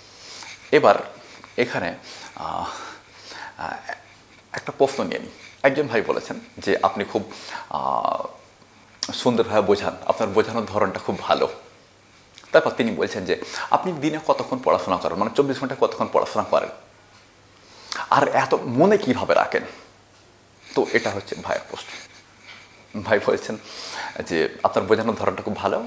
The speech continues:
আর আপনি কতক্ষণ পড়াশোনা করেন আর এত মনে কীভাবে রাখেন? Thank you ভাই,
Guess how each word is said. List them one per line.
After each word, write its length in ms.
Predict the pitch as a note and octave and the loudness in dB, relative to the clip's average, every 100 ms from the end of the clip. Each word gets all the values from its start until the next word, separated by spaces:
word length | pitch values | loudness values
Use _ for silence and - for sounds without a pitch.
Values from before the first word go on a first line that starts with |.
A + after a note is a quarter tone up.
| - | -4
আর 200 | E2 E2+ - | -2 -2 2
আপনি 340 | F#2+ - A2 - | 0 2 -4 0
কতক্ষণ 320 | - A#2 C#3 C3 | 4 4 2 6
পড়াশোনা 320 | B2 B2 C3 | 6 6 0
করেন 260 | B2+ D3+ F#3+ | 2 2 2
আর 100 | F2 | 2
এত 180 | G#2+ G2+ | 0 0
মনে 280 | F#2+ B2+ | 2 2
কীভাবে 300 | - - - | 2 0 2
রাখেন? 260 | - - - - - - - - - - - - - - - - - - _ - - | 2 0 -10 -16 -20 -20 -20 -20 -20 -20 -20 -10 -10 -10 -16 -20 -20 -20 _ -20 -4
Thank 160 | G#2 G2+ | -4 -4
you 100 | |
ভাই, 140 | G#2 | -6